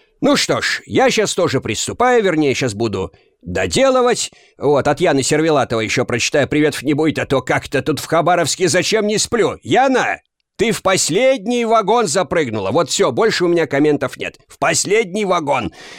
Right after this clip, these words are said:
Так что привет тебе и Хабаровску. Кстати говоря, был я там проездом. Город, что надо. Ну, за сим,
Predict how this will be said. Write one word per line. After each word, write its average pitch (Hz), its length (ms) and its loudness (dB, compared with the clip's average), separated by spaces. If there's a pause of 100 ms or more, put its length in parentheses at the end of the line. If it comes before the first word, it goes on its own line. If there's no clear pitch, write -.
(160)
Так 151 220 0
что 135 200 0
привет 120 360 0
тебе 160 460 0 (320)
и 180 100 0
Хабаровску. 95 800 -4 (380)
Кстати 165 340 -2
говоря, 131 360 2
был 98 160 -2
я 90 140 -6
там 80 200 -10
проездом. - 580 -8 (180)
Город, 165 380 0 (160)
что - 300 -2
надо. 80 320 -4 (480)
Ну, 302 180 2
за 180 120 0
сим, 139 380 0